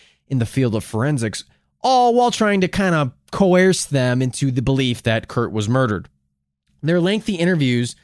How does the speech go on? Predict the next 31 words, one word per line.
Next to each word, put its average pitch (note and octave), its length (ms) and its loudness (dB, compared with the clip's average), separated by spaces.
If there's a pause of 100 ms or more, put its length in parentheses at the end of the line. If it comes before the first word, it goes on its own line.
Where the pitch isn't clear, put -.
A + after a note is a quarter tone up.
(360)
were E3 160 2
then E3 380 0
edited F#3 420 0
down D#3 400 0
or C3+ 80 0
combined D3+ 600 0
with C3+ 220 -2 (760)
animated E3+ 480 2
graphics D3+ 480 0
to E3+ 200 0 (300)
misconstrue F#3+ 960 0
what A#2 180 0
they A#2 140 -2
actually F#2 480 -4
said. G#2 420 -4 (440)
So, D3 300 0
for E3 180 0
example, D#3 460 0
in D3+ 120 0
an D3+ 120 0
interview F3 400 0
on C3 180 -2
April B2 320 -2
sixth, - 580 -6
twenty A2+ 260 -2
sixteen, A2 640 -2
with G2+ 140 -4
the G#2 120 -2
Mercer A#2 520 -2
Island A2+ 440 -2
Reporter, G2+ 500 -4